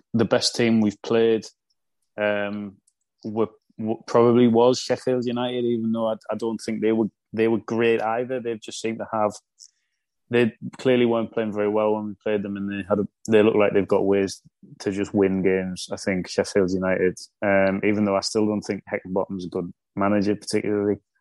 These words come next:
Um, Norwich, I thought, were,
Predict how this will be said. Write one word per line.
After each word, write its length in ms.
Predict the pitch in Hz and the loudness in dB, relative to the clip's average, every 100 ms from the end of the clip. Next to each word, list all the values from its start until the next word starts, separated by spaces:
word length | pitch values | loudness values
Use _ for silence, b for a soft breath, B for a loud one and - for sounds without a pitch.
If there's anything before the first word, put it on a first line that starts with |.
| _ _ 104 | _ _ 0
Um, 520 | 98 98 98 98 92 _ _ _ - | 2 4 0 -4 -10 _ _ _ -2
Norwich, 380 | 123 139 135 | 2 2 0
I 20 | 135 | -8
thought, 380 | - 123 120 - _ _ _ _ - | -6 -2 -2 -6 _ _ _ _ -10
were, 320 | 117 117 113 | -4 -4 -4